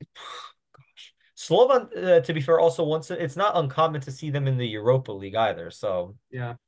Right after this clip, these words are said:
Speaker 1: again, apologies to our Slovak contingent and our friends from Bratislava who have to deal with Gerson Rodriguez now.
Speaker 2: But the
Speaker 1: Um,
Speaker 2: clubs will get a pretty penny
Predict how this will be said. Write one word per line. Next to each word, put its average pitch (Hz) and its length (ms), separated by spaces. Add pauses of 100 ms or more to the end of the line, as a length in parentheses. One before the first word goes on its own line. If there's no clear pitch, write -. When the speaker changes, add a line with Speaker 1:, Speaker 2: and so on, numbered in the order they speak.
(400)
Speaker 1:
again, 131 220
apologies 135 540
to - 120
our 127 480
Slovak 120 520
contingent 110 600
and 113 100
our 113 100
friends 117 300
from 107 280
Bratislava 110 640
who 113 80
have 110 140
to - 80
deal 107 240
with 101 100
Gerson 113 340
Rodriguez 104 600
now. 98 300 (880)
Speaker 2:
But 123 280
the 120 80
Speaker 1:
Um, 123 60
Speaker 2:
clubs 147 300
will 135 180
get 131 280
a 123 200 (160)
pretty 123 240
penny 113 400